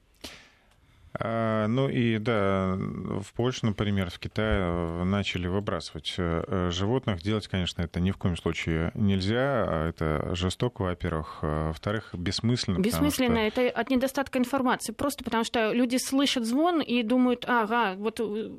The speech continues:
Speaker 2: это слово уже пугает всех так, что жертвами стали наши, к сожалению, мелкие домашние животные". Еще раз повторю,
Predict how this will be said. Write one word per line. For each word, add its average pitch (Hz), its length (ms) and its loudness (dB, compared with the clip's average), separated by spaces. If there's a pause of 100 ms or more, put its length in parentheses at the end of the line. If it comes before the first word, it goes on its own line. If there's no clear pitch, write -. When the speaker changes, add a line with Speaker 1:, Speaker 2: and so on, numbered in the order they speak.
Speaker 2:
это 247 240 0
слово 302 340 2 (140)
уже 233 240 0
пугает 254 400 0
всех - 220 -4
так, 302 200 0
что 202 560 0
жертвами 226 420 2
стали 220 560 0
наши, 214 360 -2
к - 40 -16
сожалению, 208 500 2
мелкие 208 280 2
домашние 202 420 -2
животные". 233 360 0
Еще 208 160 -2
раз 208 80 -4
повторю, 220 500 0